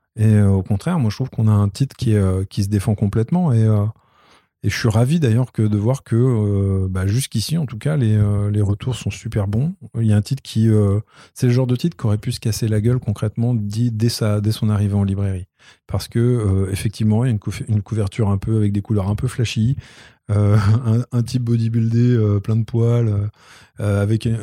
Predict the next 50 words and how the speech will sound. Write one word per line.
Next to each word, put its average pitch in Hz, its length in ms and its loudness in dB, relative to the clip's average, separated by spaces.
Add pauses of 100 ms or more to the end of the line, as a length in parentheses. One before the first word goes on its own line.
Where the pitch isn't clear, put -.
(120)
un 120 100 2
air 113 120 2
patibulaire 117 760 0
et 101 160 2
plein 127 180 -2
de 123 60 2
chats 135 180 -2
tout 113 240 -6
autour. 143 220 -2
On 120 60 0
se 95 80 -6
dit, « 87 60 -8
Mais 92 80 -6
qu'est-ce - 300 -8
que 110 140 -6
c'est 123 200 -8
que - 80 -16
ce - 140 -10
truc ? » - 360 -10 (440)
Et, 117 240 4
euh, 101 680 2
et 107 80 0
au 101 80 2
final, 151 400 0
ce, 123 160 -4 (600)
les 104 100 0
résultats 101 400 -2
sont 104 200 -4
très - 220 -4
satisfaisants. 139 720 -2
Moi, 117 280 2
j'ai, 104 300 2
euh, 98 220 0 (640)
j'ai, 107 380 0
euh, 95 460 0 (140)
j'ai 107 260 0
hâte 120 200 -6
qu'on 101 320 0
continue 117 440 -2
d'avancer 107 460 -2
sur 104 220 -6
le, 95 320 -2
sur 98 200 -4
la 98 120 0
suite - 260 -8
avec 101 320 -4
Ed 139 220 -2
parce - 220 -8
que, - 140 -6
euh, 101 320 2